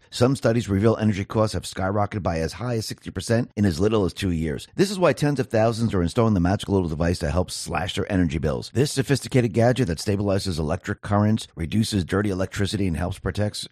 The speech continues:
your appliances and electronics. Simply plug it into your home's wall outlet to help dramatically lower energy consumption and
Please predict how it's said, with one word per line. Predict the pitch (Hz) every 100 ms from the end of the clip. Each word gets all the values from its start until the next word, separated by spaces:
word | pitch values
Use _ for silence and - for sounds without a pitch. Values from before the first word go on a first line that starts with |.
| -
your | 85
appliances | - 113 107 98 92
and | 92
electronics. | 73 73 - 117 110 - -
Simply | - 202 - 135
plug | - 120 156
it | 156
into | 143 135 135 -
your | 92 80
home's | 92 120 123 85
wall | 85 101 104
outlet | 64 87 80 101
to | 78
help | 85 90
dramatically | - 80 92 107 110 98
lower | 95 85
energy | 95 110 95 90
consumption | 82 80 117 110 113 98 -
and | 107